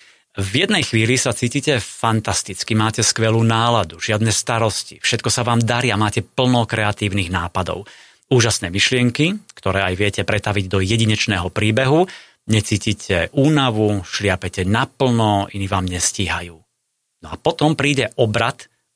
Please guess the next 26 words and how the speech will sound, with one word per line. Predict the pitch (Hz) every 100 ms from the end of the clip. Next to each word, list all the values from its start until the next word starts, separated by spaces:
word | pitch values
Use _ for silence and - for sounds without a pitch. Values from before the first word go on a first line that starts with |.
| 156
upadnete | 127 120 113 120 120
do | 101 101
depresie, | 113 120 117 143 - 127 120 113
smútku, | - 120 120 - - 110 - - -
psychicky | - 143 127 - 113
aj | 101
fyzicky | - 110 113 120
sa | - 98
vyčerpáte. | 95 95 - 87 101 - -
Strácate | - - 120 131 139 - 123 -
radosť | 113 127 135 117 110
zo | 104
života, | 87 117 131 127 139 143
máte | 113 104 107
negatívne | 101 110 117 113 117 104
myšlienky, | 95 107 123 120 117 120 120 110
často | - 95 - 98
sebaobviňujúce. | 90 - 87 85 85 95 85 82 - 92 - _ _ _ _ _ _
Maniodepresiou | 92 107 131 135 127 120 123 - 123
trpelo | - 110 123 120
a |
trpí | 107 110 117
mnoho | 107 107 101 107
spisovateľov, | - 110 117 110 117 113 117 123 127
samozrejme | - 104 101 104
aj | 98